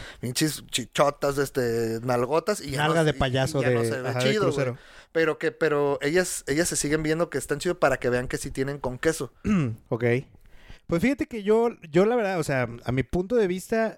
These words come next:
Speaker 2: eh, la, la exagerada no, no me gusta tanto. Y hay una división de, o sea, corporalmente, la nalga no, para nada, no soy team nalga operada,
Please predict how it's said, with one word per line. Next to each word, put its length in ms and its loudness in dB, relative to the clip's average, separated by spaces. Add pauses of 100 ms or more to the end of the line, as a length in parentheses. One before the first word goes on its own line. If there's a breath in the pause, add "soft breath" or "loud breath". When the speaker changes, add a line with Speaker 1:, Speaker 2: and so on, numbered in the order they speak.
Speaker 2:
eh, 340 2
la, 280 0
la 240 4
exagerada 560 0
no, 200 -2
no 140 0
me 100 0
gusta 260 2
tanto. 440 2 (380 loud breath)
Y 180 -4
hay 220 2
una 140 0
división 600 0
de, 260 2
o 80 -2
sea, 220 2
corporalmente, 920 0 (480 loud breath)
la 200 -2
nalga 340 2
no, 340 0
para 200 0
nada, 400 2
no 100 2
soy 160 4
team 300 -2
nalga 260 4
operada, 480 2